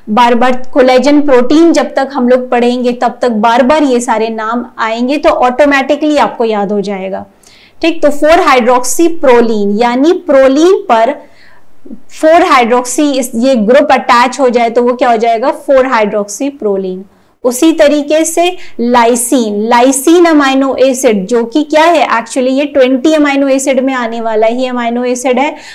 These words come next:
और ये modify कर दिया जाए फ़ाइव हाइड्रोक्सी लाइसिन में,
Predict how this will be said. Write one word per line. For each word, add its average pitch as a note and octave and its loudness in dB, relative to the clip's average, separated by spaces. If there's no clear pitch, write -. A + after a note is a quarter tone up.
और A#3+ 2
ये C4 4
modify C#4+ 2
कर D4 0
दिया A3+ -2
जाए A3+ 0
फ़ाइव A#3+ 0
हाइड्रोक्सी A3 -2
लाइसिन A3 0
में, B3+ 0